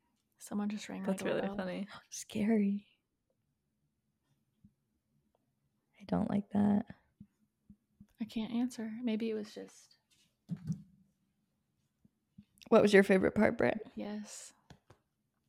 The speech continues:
Speaker 2: I think I liked when they were, like, all teaming up together to change
Speaker 3: Yeah.
Speaker 2: the minds.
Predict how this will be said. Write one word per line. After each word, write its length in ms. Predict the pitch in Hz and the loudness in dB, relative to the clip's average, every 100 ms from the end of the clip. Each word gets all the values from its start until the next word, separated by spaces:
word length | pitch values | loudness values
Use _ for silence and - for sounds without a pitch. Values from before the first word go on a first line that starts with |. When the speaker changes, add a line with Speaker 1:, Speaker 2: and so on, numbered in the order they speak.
| _ _ - - - - | _ _ -20 -20 -20 4
Speaker 2:
I 140 | - 247 | 8 10
think 140 | 330 | 12
I 80 | 392 | 12
liked 240 | 247 214 | 12 12
when 120 | 226 196 | 8 8
they 100 | 180 | 10
were, 120 | 180 | 10
like, 300 | 170 175 - _ - | 8 4 -4 _ 4
all 200 | 185 180 | 4 4
teaming 300 | - 180 165 | 0 0 -2
up 80 | |
together 580 | 165 - 139 104 - 185 - _ _ _ _ - | -4 -2 0 0 -2 -4 -8 _ _ _ _ -10
to 120 | 196 | -6
change 400 | 180 - 170 214 | -4 -2 0 2
Speaker 3:
Yeah. 400 | 180 139 80 233 233 - _ _ _ _ _ _ _ _ _ _ | 4 4 2 0 -2 -8 _ _ _ _ _ _ _ _ _ _
Speaker 2:
the 80 | 180 | -6
minds. 500 | 170 - - 196 - | -6 -6 -8 -10 -12